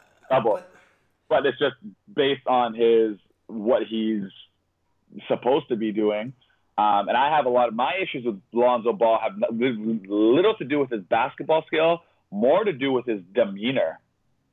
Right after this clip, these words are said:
Speaker 1: That's my, that's the reason why I'm just like, I can't be putting him in any of these lists, any of these names. He's a wild card to me because he's got enough numbers that, like, he's worth being in the conversation.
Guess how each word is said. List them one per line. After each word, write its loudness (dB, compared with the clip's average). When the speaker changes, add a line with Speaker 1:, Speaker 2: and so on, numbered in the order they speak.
Speaker 1:
That's -4
my, 0
that's 0
the -4
reason -2
why 4
I'm 0
just -4
like, 2
I 0
can't -6
be -2
putting -2
him -2
in -2
any 0
of 0
these 0
lists, 0
any 0
of 2
these 0
names. -2
He's -2
a 4
wild 2
card -2
to -14
me -4
because -4
he's -6
got 2
enough -4
numbers 0
that, 2
like, 0
he's -4
worth 0
being -6
in -6
the -6
conversation. -2